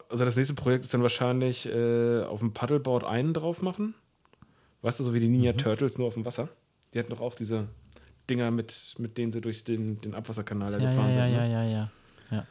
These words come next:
Speaker 1: Sowas in der Art. Hab ich auch schon seit, seit Jahren inzwischen, hab ich den Schalter rumliegen. Na, egal. Ähm,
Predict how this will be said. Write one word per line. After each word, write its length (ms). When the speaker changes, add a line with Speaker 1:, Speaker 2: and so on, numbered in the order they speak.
Speaker 1:
Sowas 340
in 60
der 160
Art. 380
Hab 80
ich 80
auch 80
schon 120
seit, 120
seit 200
Jahren 360
inzwischen, 260
hab 60
ich 60
den 60
Schalter 340
rumliegen. 480
Na, 80
egal. 160
Ähm, 460